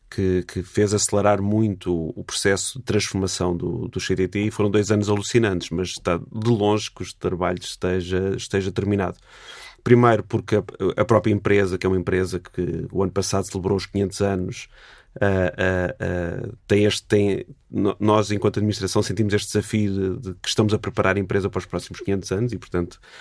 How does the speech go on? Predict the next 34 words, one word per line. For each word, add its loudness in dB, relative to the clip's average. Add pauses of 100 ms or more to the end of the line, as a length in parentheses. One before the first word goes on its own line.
(240)
as 0
empresas, 2
para 0
sobreviverem 2
tanto 0
tempo, 2
são 2
empresas 0
que -16
têm, 2
têm 0
no 0
seu 2
A 2
D 0
N 0
esta -6
capacidade -2
de -10
se -8
transformar, 0
de -4
desafiar 2
e -2 (460)
estar 2
em 4
constante 0
inovação. 2
Portanto, -4
esse -2
trabalho 0
nunca -2
terá -6
terminado. 0